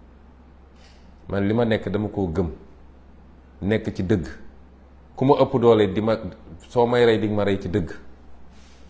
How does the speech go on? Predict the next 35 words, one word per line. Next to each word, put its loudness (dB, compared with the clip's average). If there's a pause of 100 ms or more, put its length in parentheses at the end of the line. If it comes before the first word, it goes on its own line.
(720)
Waaye 0
négocié -2
wu -4
ma. -10 (1300)
Kon 2
ni 2
ñu 2
ko 2
programmé 0
ci -12
fan -6
yii -4
yépp, -2 (800)
procès 2
sur -8
procès, -8 (880)
bu -2
la 4
ci -4
gën -2
a 0
ñàkk -4
solo, -6 (400)
nga -2
ne 0
bii -4
la. -8 (1500)
Te -4
lépp -2 (760)
ngeen 0
xam -4
lan 0
mooy 0
jubluwaay -4
bi. -18